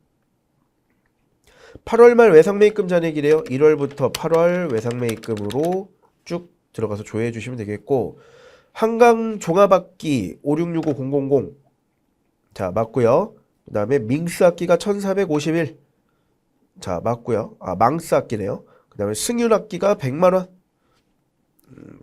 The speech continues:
천십만 원입니다. 그럼 옳지 않은 거니까 삼 번으로 정답 고르고요.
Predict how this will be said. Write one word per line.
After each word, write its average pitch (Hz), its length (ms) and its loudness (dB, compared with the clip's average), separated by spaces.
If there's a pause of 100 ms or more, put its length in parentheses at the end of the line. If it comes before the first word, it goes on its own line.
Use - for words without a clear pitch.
천십만 240 680 0
원입니다. 135 640 -4
그럼 104 160 -8
옳지 127 200 -6
않은 117 160 -4
거니까 120 460 -2 (500)
삼 170 340 -8
번으로 156 340 0
정답 127 320 -4
고르고요. 104 300 -10